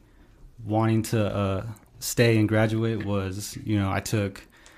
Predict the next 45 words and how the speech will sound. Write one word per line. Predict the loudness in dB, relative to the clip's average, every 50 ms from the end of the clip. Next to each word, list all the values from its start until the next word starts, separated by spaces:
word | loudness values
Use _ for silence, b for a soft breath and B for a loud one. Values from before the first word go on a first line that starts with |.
| b b b b b _ _ -6
construction | -4 -4 -2 0 0 0 0 -2 -2
classes, | 0 0 0 0 0 -2 -4 -4
I | -4
took | -2 -2 -2
welding | 0 0 0 2 2 0
classes, | 0 0 0 -2 -2 -2 -4 -4 -2
and | -2 -2
I, | -2 -4 -6 -6
I | -6 -6 -6
just | -6 -6 -8 -6 -2
learned | 0 0 2 2 2
that | 0 0
I |
love | -2 -2 -4 -4
to | -4 -4
do | -2 -2 -2 -2 -4 -6
stuff | -4 -2 -2 -2 -2
with | -2 -2
my | -2 -2
hands. | -2 -2 -2 -2 -2 -4
I |
love | -4 -4 -6 -6
to | -6
build. | -4 -2 0 0 0 -2
I | -2
love | -4 -4 -4 -4
to | -6 -4
do, | -2 0 0 0 -2 -4 -8 B B B B B B B B B
uh, | -2 0 0 0 -2 -4 -4
you | -2 0
know, | 0 0 0 0 -2 -4
I |
just | -4 -4 -2 -2
love | -2 -2 -2
to | -6 -12 -16 -20 _ _ _ _ _ -20 _ -20 -20 _ _ _ _ _ _ -20 -20 -20 -20 -4 2
build | 4 4 6 4 4
something | 0 0 0 0 0
with | 0 0
my, | -2 -2 -4 -6 -10 -12 -12 -10 -6 -2
you | 0 2
know, | 2 2
do | 2 0 0
something, | 2 2 0 0 2 2 2
you | 4 4
know? | 6 6 6 4 4